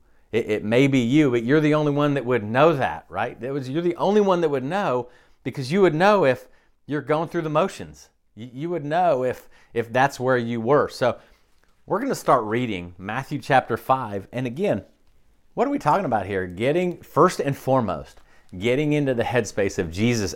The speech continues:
actually being amongst us. That Jesus isn't an idea or a philosophy, um, but he is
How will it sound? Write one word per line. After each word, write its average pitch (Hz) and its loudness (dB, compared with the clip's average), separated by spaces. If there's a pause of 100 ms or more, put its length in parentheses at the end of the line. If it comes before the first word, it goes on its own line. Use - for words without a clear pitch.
actually 120 6
being 107 0
amongst 90 -8
us. - -12 (640)
That 107 4
Jesus 120 2
isn't 117 0 (260)
an 110 -2
idea 104 4 (100)
or 95 -2
a 85 -4
philosophy, 92 -4 (540)
um, 95 -2
but 95 0
he 107 0
is 98 -4